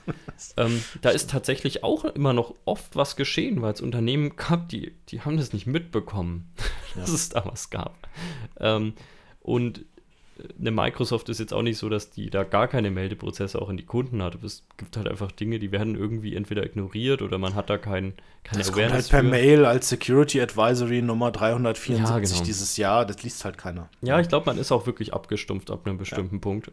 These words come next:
Speaker 2: Ähm, es gibt auch so Firmen, zum Beispiel so eine Firma, die oh Gott, ich hoffe, niemand hört zu, aber gut, ich habe jetzt die Downloadzahlen gesehen, die waren überraschend hoch, aber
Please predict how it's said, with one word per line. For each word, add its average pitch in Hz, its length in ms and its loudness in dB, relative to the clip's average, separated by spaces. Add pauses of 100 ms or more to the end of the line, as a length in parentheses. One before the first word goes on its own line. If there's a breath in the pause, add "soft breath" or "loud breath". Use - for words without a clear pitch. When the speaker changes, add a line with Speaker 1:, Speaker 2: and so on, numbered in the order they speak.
(160)
Speaker 2:
Ähm, 98 400 0
es 110 180 -6
gibt - 240 -6
auch 107 160 0
so - 160 -6
Firmen, 120 560 -2 (880 soft breath)
zum - 140 -16
Beispiel 104 280 0
so 101 120 -4
eine 95 100 -2
Firma, 110 380 0
die 185 180 -4 (880)
oh - 100 -16
Gott, - 180 -14
ich - 100 -16
hoffe, 87 220 -12
niemand 101 340 -4
hört 87 140 -6
zu, 110 160 -6
aber 95 140 -4
gut, - 200 -10
ich - 80 -4
habe 98 120 -2
jetzt 87 120 -8
die - 60 -8
Downloadzahlen 104 560 0
gesehen, 104 240 0
die 104 80 0
waren 107 200 4
überraschend 104 520 2
hoch, 127 160 0
aber 92 240 -4